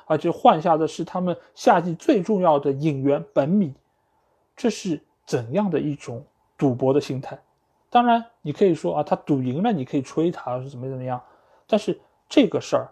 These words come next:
你不干，你就永远不会赢。所以这个时候，对于托马斯·弗兰克给予我们最大的一个肯定，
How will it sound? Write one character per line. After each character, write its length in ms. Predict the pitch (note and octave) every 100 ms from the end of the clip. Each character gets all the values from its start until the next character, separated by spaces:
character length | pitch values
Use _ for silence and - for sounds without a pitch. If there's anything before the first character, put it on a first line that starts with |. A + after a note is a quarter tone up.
| -
你 120 | C3+
不 180 | - D#3+
干， 400 | - C#4+ F3 C3+
你 40 |
就 120 | C#3
永 320 | C3 C3+ D3+
远 180 | G#3+ B2+ A#2
不 140 | B2
会 200 | - G#3
赢。 180 | B2+ A2+ - _ _
所 220 | - G3
以 120 | G#3
这 200 | D#3+ A#3
个 100 | G3+
时 160 | D3+ D3
候， 260 | G3 C#3 - _
对 200 | - A3
于 160 | C#3+ C#3+
托 160 | - G3
马 120 | D#3
斯· 120 | B2 D3
弗 80 |
兰 160 | F3 F#3
克 260 | - D3 - _ _
给 200 | - D#3+
予 100 | G3
我 180 | F#3+ C3+
们 180 | C3 B2
最 240 | - C#4+
大 180 | E3 E3
的 80 | C#3+
一 80 | D3
个 120 | A3
肯 260 | - C3+ A#2+
定， 200 | A3